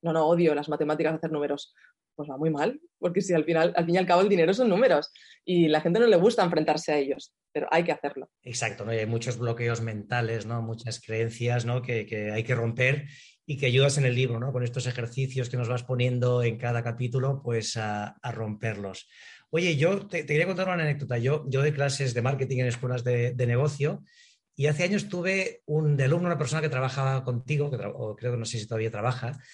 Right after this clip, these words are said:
Speaker 2: y el feedback era muy positivo. Yo esto cuando alguien cuida a las personas lo valoro mucho, ¿no? Y esto creo que es algo que todos los líderes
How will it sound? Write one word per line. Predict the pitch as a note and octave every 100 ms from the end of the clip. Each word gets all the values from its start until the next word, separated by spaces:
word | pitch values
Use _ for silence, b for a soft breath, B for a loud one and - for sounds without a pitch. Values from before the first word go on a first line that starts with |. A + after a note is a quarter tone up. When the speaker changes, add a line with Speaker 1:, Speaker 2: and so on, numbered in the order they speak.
| B B _ -
Speaker 2:
y | C#3+
el | C#3 B2
feedback | D#3+ D#3 E3 F#3+
era | D3+ C#3+ C#3
muy | C#3+
positivo. | D3 C3 A#2 G#2 G2+
Yo | C3
esto | D3 E3
cuando | D3 C3+
alguien | C#3+ D3 D3+ D3 C#3 -
cuida | D3+ D3
a | C3+
las | A#2+
personas | B2 - B2+ C#3 C#3+ - C3
lo | A#2+
valoro | B2+ C3
mucho, | G#2 - G#2
¿no? | A#2
Y |
esto | A#2+ C3 B2+ B2 b b b b
creo | - C3
que | C3
es |
algo | B2 B2+
que | B2
todos | A#2+ B2 A#2+
los | A#2 G#2+
líderes | A#2 A#2 B2 B2 -